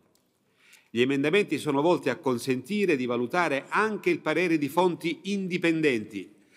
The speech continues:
sottolineo anche, non alternativo alla valutazione dello Stato,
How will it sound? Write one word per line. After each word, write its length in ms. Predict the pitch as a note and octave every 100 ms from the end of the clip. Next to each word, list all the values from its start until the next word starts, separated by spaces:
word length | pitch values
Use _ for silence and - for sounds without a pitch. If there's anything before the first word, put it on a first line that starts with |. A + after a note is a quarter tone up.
| _
sottolineo 680 | - C3+ D#3+ D#3+ F#3 D3+ D#3+
anche, 760 | G3+ G3+ D#3 C3+ C#3 A#2 G#2 -
non 220 | D#3+ G#3+
alternativo 920 | F3 C#3 D3 C3+ C#3 C3+ C#3 A#2+ A2
alla 240 | A2+ B2+ B2
valutazione 520 | B2 B2 B2 B2 C3
dello 180 | A2+ A#2
Stato, 540 | - B2 G#2 - F#2+